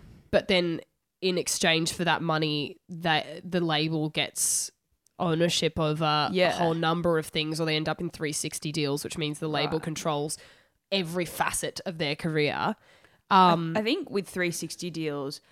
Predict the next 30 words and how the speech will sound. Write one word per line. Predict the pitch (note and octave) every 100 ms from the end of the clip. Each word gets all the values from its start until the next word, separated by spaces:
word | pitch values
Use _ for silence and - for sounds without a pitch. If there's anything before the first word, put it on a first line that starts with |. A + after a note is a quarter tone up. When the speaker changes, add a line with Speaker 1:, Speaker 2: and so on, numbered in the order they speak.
| _ _ _ -
Speaker 2:
um, | E3 D#3 D3+ -
I |
think, | F#3+ G#3 G3+
I, | F#3+
I | F#3
think | G3+ G#3 - _ -
to | F#3
your | E3
point | F3 F3+ D#3+
of | D#3
what | D#3
you | D#3+
were | D#3+
saying | A3+ D#3+
Speaker 1:
Mm. | D#3+
Speaker 2:
about | D#3 C#3
how | E3
the | D#3
last | D#3 D#3
maybe | E3 D#3+
twenty, | - - C#3 E3
thirty | E3 D#3 D3+
years | D#3 E3 D#3+
is | E3 D3+
where | E3
Speaker 1:
Yeah. | F#3+ -
Speaker 2:
people | E3 E3+ D#3+
have | E3+
started | - D#3+ D#3 D#3+
to | - E3